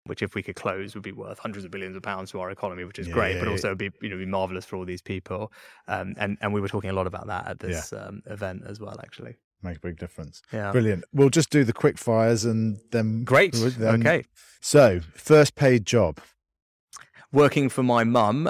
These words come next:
Speaker 1: in her chemist. Uh, she was a pharmacist and she bought her own business, so she was a small business person, and she trained me to work for her as a dispensing assistant in the, in the back of the pharmacy, but also in the shop. And so I did all of that, and I went out delivering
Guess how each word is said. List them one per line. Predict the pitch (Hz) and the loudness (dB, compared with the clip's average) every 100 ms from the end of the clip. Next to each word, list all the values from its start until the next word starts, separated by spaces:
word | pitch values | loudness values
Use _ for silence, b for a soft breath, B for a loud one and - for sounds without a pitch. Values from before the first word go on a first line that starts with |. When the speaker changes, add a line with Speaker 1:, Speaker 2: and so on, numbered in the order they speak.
| - | -6
Speaker 1:
in | - 117 110 | -2 0 2
her | 107 104 107 104 104 104 104 95 | 0 0 2 2 2 2 0 -4
chemist. | - 117 95 - - | -2 -2 -2 -10 -6
Uh, | 120 | -4
she | 101 113 | -2 -2
was | 104 101 | -2 -6
a | |
pharmacist | - 104 98 95 101 98 | -2 0 0 -4 -6 -6
and | 104 | -8
she | - | -10
bought | 95 101 98 | -6 -6 -4
her | 98 | -6
own | 104 | -6
business, | 107 107 110 | -10 -10 -12
so | 107 | -12
she | 98 | -12
was | 98 | -12
a | |
small | - 98 | -8 -6
business | 107 104 98 | -4 -4 -2
person, | 104 101 147 160 _ b - | -2 -2 -2 -4 _ b -6
and | 104 | -4
she | - | -4
trained | 101 107 101 | -4 -2 0
me | 98 | -2
to | 107 | -2
work | 101 98 | -2 -2
for | - | -4
her | 101 101 | -2 -2
as | 98 101 | -2 -4
a | |
dispensing | 101 - 113 107 101 | -8 -4 -4 -4 -6
assistant | 98 - 101 - 117 - 110 | -8 -10 -12 -8 -10 -10 -14
in | 107 | -12
the, | 113 120 - | -10 -10 -10
in | 110 | -12
the | 113 | -10
back | 120 - 107 | -12 -10 -10
of | |
the | 104 | -8
pharmacy, | 107 104 104 110 | -6 -6 -6 -6
but | 107 | -6
also | 104 98 101 | -6 -8 -10
in | 104 | -10
the | |
shop. | 104 107 107 - | -6 -4 -4 -4
And | 101 113 - - | -8 -8 -16 -12
so | 110 | -10
I | 107 | -10
did | 117 | -10
all | 104 104 | -8 -6
of | |
that, | 107 104 | -4 -4
and | 101 104 | -6 -12
I | 110 | -14
went | 101 | -12
out | 104 101 - | -12 -14 -14
delivering | 113 110 107 113 | -12 -10 -10 -10